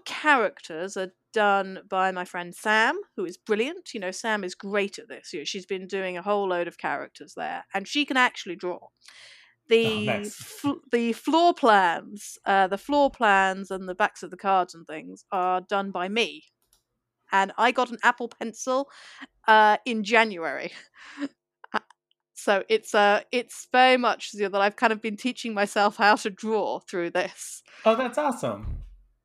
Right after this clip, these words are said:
Speaker 1: It's really interesting because, because I haven't drawn properly for years, you know, and I've done, you know, little line drawings and things, but doing it on an iPad is a really different experience. You can rub things out really easily. <laughs>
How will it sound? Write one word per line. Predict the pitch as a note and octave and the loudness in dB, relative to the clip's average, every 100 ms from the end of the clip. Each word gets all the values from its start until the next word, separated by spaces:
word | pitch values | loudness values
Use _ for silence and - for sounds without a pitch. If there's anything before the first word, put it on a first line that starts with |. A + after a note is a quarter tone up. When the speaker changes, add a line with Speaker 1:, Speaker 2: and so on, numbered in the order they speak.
| - | -4
Speaker 1:
It's | A#3 A3+ - A3+ A3 | -2 -2 -10 -10 0
really | F4 A#4 A4 F4 | 4 4 4 4
interesting | G4 F4+ C4 G3 G3+ | 0 -4 -6 -6 -8
because, | A3+ - C#4 C#4 B3 - - | -10 -2 0 0 -2 -14 -12
because | C4+ C4+ | -6 -4
I | C4+ | -4
haven't | C#4+ F#4+ G4+ D#4+ _ _ _ - G3 - | -4 -4 -4 -8 _ _ _ -20 -20 -12
drawn | A#3 B3+ D#4+ F4+ E4 C#4+ B3 | -8 -6 -4 -4 -4 -6 -8
properly | A#3+ B3+ F4+ F4+ E4 | -14 -8 -4 -2 -4
for | - B3+ G#3 G3 F#3 _ _ _ - | -2 0 2 2 -4 _ _ _ -6
years, | A#3 E4 A3 D3+ - - - _ _ - | 0 2 0 -2 -10 -14 -20 _ _ -6
you | C#4+ | 0
know, | C4+ A#3+ | 0 0
and | C4 | -4
I've | D4+ | -2
done, | E4+ F4 D#4 | -2 0 -2
you | D4+ | -2
know, | A3+ | 0
little | B3 A#3 A#3+ | 0 0 2
line | A#3 B3+ C4 | 2 4 2
drawings | A3+ F#3 E3+ G3+ | -2 -6 -6 -12
and | G3 G3+ | -16 -12
things, | E3+ G2+ G#3+ - _ _ _ _ - | -12 -12 -18 -20 _ _ _ _ -4
but | B3+ _ _ _ _ _ - | -4 _ _ _ _ _ -4
doing | C4+ D#4 F#4+ | -2 -2 -4
it | F#4 F4+ | -6 -6
on | C#4+ | -4
an | B3+ | -4
iPad | A#3 D#4 - G3+ F#3+ G#3 _ | -2 -4 -4 -8 -10 -12 _
is | A3+ B3 A#3 - - | -10 -10 -12 -12 -8
a | A3 | -6
really | A#3 F#4 F4+ | -4 -2 -2
different | D#4 D#4 C#4 | -2 -6 -6
experience. | - - - C#4+ D4 F#3+ - _ - | -8 -14 -4 -2 -2 -4 -10 _ -12
You | B3 B3+ C#4+ | -6 -4 -2
can | E4 D4+ | 0 2
rub | D#4+ F4+ | 2 2
things | D#4+ C4+ C4 | 0 0 4
out | G4 B3+ | 4 4
really | A#3 E4+ D4+ | 2 2 2
easily. | B3+ G#4+ - | 2 0 0
<laughs> | E3+ | -10